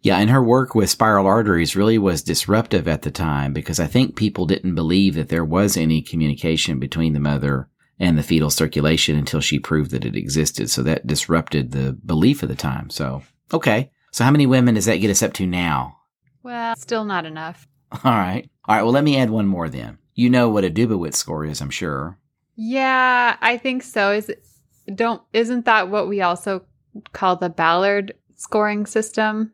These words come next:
Speaker 2: which helps us determine the gestational age of a newborn based on their neurologic signs and anatomic features, in case you don't know how far along they were from the prenatal history?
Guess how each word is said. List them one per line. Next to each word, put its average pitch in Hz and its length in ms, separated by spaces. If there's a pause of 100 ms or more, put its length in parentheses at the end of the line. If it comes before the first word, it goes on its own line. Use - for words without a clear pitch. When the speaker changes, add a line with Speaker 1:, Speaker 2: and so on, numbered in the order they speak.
(120)
Speaker 2:
which - 440 (440)
helps 180 300
us 190 180
determine 175 580
the 175 140
gestational 180 760
age 180 200
of 175 100
a 165 80
newborn 170 640 (420)
based 202 260
on 190 120
their 175 140
neurologic 180 840
signs 190 540
and 165 240
anatomic 180 640
features, 190 720 (260)
in 185 140
case 196 320
you 190 100
don't 175 320
know 170 480 (140)
how 185 200
far 180 280
along 170 300
they 170 120
were 165 220
from 170 380 (240)
the 175 60
prenatal 202 500
history? 214 600